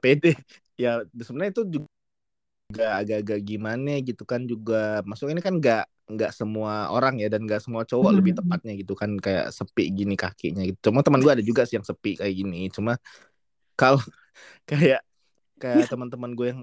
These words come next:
Speaker 1: kayak sama gue tuh kayak ampe rambutnya tuh wow, kayak nyaris menyerupai monkey ya, sampai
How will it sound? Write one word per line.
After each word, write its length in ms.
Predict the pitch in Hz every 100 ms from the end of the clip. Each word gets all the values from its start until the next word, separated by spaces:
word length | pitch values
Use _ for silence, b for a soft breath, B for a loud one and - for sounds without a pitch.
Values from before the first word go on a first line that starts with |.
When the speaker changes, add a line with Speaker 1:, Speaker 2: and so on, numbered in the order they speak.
| 117
Speaker 1:
kayak 180 | 113 - _ _ _ _ _ _ _ _ _ _ _ -
sama 180 | 123 117 113
gue 80 | 117
tuh 80 | 131
kayak 180 | 113 101 - b b _ -
ampe 260 | 107 104 113 107 107 - -
rambutnya 400 | 107 104 107 101 107
tuh 80 | 110
wow, 160 | 120 127 107
kayak 240 | 101 95 - _ _ _ - 117
nyaris 300 | 110 110 113 -
menyerupai 580 | 110 113 113 110 110 110 110 113
monkey 460 | 113 117 113 - 139 117 101
ya, 60 | 101 117 _
sampai 220 | - -